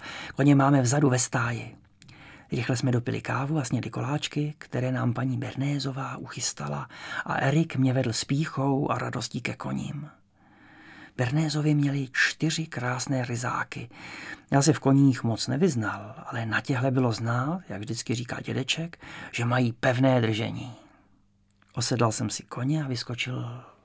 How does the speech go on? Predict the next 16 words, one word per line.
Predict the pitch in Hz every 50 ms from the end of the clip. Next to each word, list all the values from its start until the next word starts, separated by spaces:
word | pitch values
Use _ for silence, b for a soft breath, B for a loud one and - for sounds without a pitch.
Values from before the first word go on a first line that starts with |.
| _ _ _ - -
nahoru | - - - - 123 110 123 131 - _ _
do | -
sedla. | - - - - - 117 117 - - - _ B B B B B B B B B B B B B B B B B B B
Erik | 120 127 135 123 -
se | - - 123
na | 120 120
mě | 117 117 117 120 117 110 -
podíval | - 123 113 113 123 110 - - -
překvapeně, | - - - - 135 120 120 - 143 147 151
jako | 147 143 131
by | 113 110
nevěřil, | 107 110 110 127 135 131 127 139 143 151 147 151 151 B B B B B B B
že | - 123
to | 120 117
opravdu | - 113 117 - 131 127 123 127 135 135
zvládnu. | 117 120 113 107 104 107 107 117 110 113 113